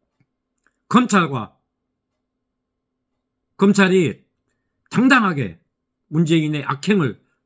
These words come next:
조사하고 뿌리를 뽑아야 할 것입니다. 문재인은 더 이상 거부하지 말고 조사받고 깜빵에 쳐들어가서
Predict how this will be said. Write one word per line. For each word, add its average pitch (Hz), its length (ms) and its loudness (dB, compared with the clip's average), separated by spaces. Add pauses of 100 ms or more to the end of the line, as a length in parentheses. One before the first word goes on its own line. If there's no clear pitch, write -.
(220)
조사하고 135 640 -4
뿌리를 165 480 -2
뽑아야 117 480 -10
할 120 120 -18
것입니다. 98 440 -14 (1040)
문재인은 165 640 2 (440)
더 165 100 2
이상 202 420 0 (280)
거부하지 160 420 -4
말고 123 540 -10 (1500)
조사받고 156 680 -2
깜빵에 175 440 -2
쳐들어가서 151 800 -4